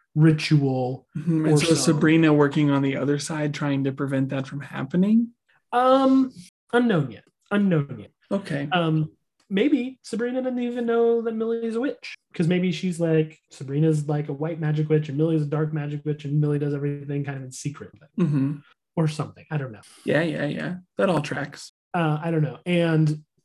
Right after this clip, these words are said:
Speaker 1: because, like, Sean is having constant connect-, like, Sean is in emotional turmoil already. He lost his mentor, he, who he learned is his best friend, who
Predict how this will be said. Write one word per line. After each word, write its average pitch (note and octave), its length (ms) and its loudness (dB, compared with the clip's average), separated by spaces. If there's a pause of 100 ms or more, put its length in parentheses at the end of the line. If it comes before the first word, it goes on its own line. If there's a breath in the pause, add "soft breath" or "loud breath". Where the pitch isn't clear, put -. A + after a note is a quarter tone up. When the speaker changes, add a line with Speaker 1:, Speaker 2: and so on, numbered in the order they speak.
(140)
Speaker 1:
because, F3+ 640 0
like, C#3 400 -4 (120)
Sean E3 640 0
is C3 100 -8
having C#3+ 300 -2
constant D3+ 800 -2 (240)
connect-, D3+ 640 0 (160)
like, C3+ 300 -4 (240)
Sean F#3 280 0
is E3+ 120 2
in E3 80 2
emotional D3+ 560 2
turmoil D3 520 -2
already. C3 380 -8
He B2+ 200 -10
lost C3+ 580 -6 (160)
his C3+ 200 -2
mentor, D#3+ 580 4
he, D3+ 280 -4
who D3+ 120 0
he D3 120 -2
learned C3+ 220 -6
is A#2 100 -14
his B2+ 140 -12
best C#3 300 -6
friend, C3 440 -4 (380)
who C#3 480 2